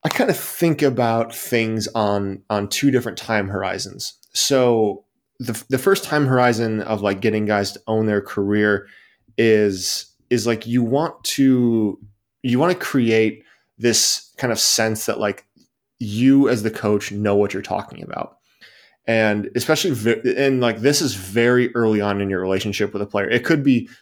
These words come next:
literally your first interaction with a guy. I mean, I've had guys that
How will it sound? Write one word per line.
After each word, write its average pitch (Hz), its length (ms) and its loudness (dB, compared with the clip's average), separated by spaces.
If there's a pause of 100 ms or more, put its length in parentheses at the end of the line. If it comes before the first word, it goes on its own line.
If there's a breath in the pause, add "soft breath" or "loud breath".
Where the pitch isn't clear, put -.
literally 123 440 4
your 107 140 2
first 110 380 0
interaction 104 440 0
with 95 80 -10
a 104 40 -6
guy. 87 260 -2
I 117 40 -4
mean, 117 140 2
I've 117 120 4
had 123 240 0 (540 soft breath)
guys 120 340 2
that 113 260 2